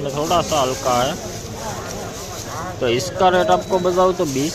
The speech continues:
किलो का रेट हुआ है पाँच हज़ार एक रुपये, बीस किलो का रेट।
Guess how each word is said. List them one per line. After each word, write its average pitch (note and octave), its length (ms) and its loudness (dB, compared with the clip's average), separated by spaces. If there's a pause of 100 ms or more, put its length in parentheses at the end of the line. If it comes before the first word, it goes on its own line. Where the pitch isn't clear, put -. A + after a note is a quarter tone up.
किलो F3 300 2
का E3 120 4
रेट E3 240 -2
हुआ E3+ 140 0
है E3 100 2
पाँच D3+ 320 -2
हज़ार D3+ 280 0
एक C3+ 220 -2
रुपये, B2 360 0 (520)
बीस C3 320 0
किलो C3 240 2
का A2+ 140 2
रेट। G2+ 220 0